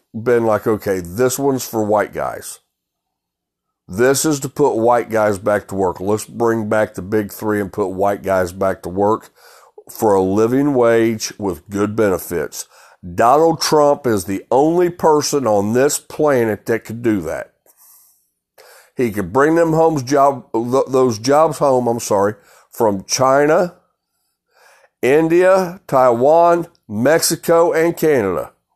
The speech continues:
right now. Fill up Dayton, Ohio, Cleveland, Ohio, Flint, Michigan,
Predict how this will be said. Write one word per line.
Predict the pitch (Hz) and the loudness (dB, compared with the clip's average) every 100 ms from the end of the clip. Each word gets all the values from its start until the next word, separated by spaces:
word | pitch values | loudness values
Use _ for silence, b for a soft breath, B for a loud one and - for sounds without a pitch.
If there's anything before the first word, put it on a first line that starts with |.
| - | -8
right | 90 117 151 | 0 2 2
now. | 156 135 98 69 - _ _ _ _ _ _ _ _ b b b b b - | 2 2 2 -2 -10 _ _ _ _ _ _ _ _ b b b b b -20
Fill | - 160 170 175 | -6 2 4 4
up | 175 151 | 4 2
Dayton, | 151 170 165 | 0 0 2
Ohio, | 160 156 156 160 160 160 160 160 156 - | 2 2 4 4 4 4 2 0 -4 -10
Cleveland, | - 170 170 165 165 | -2 2 2 2 4
Ohio, | 160 156 156 151 151 151 | 4 4 4 4 2 0
Flint, | - 165 175 175 | -2 2 2 2
Michigan, | 170 165 156 165 160 160 | 2 2 0 -2 -2 -2